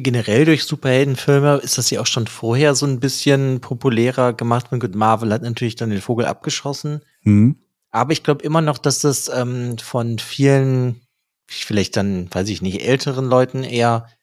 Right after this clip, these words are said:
Speaker 1: dass die viele Sachen im Bereich Fantasy, Science Fiction trotzdem irgendwie nicht als richtige Literatur sehen.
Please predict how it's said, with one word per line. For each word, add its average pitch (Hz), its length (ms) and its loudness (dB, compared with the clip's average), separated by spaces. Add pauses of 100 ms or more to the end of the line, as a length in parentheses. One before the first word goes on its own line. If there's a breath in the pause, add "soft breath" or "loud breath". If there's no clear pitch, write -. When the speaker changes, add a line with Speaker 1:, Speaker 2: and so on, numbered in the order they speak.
(360)
Speaker 1:
dass - 220 -8
die 113 160 -6
viele 120 340 -6
Sachen 117 400 -2
im 120 140 -4
Bereich 117 320 0
Fantasy, 120 480 0
Science 110 320 -4
Fiction 120 400 -4
trotzdem 123 400 -4
irgendwie 117 220 -4
nicht 110 160 -2
als 101 140 0
richtige 110 300 -4
Literatur 110 640 2
sehen. 131 420 -2